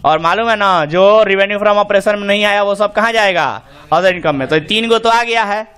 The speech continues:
revenue from operation में, अब तीन गो के अलावा जो जो बचा है वो डाल दो यहाँ पे other income में। कौन कौन सा बच गया है?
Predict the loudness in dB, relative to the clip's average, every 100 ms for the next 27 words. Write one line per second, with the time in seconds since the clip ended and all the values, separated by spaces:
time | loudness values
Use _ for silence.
0 | -4 -2 -2 -2 0 0 0 0 0 0
1 | -2 -4 -6 -4 -2 -2 -2 2 2 2
2 | 0 0 -2 -2 0 0 2 2 0 0
3 | 0 0 0 0 0 -2 -2 -2 -2 0
4 | -2 0 0 0 0 0 0 0 -4 -8